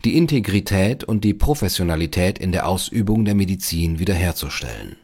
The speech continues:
Es ist nun beschlossen, dass wir, die Wissenschaftler der Welt,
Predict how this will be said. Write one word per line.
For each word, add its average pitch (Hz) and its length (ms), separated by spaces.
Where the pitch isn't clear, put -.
Es 104 200
ist 110 180
nun 113 140
beschlossen, 113 560
dass 95 260
wir, 110 320
die 98 200
Wissenschaftler 87 680
der 80 180
Welt, 101 280